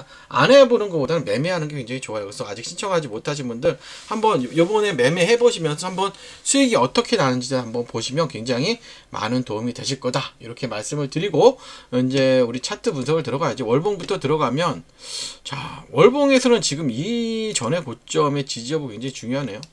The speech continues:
칠만 원의 확실한 안착이 중요한 거죠. 일 차적으로는 칠만 원의 안착이 중요해요. 칠만 원의 안착이 중요하죠.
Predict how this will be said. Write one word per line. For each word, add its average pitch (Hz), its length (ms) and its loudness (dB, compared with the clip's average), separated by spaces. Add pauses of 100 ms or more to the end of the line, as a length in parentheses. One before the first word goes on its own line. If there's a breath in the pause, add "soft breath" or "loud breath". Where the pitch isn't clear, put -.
(480 loud breath)
칠만 247 400 2
원의 156 380 0
확실한 - 460 -6
안착이 139 360 -8
중요한 135 340 -6
거죠. 104 180 -14
일 113 120 -10
차적으로는 110 760 -8 (720 loud breath)
칠만 214 400 -6
원의 147 180 -4
안착이 113 320 -12
중요해요. 92 360 -16
칠만 - 1500 -10
원의 113 180 -8
안착이 117 320 -12
중요하죠. 104 540 -12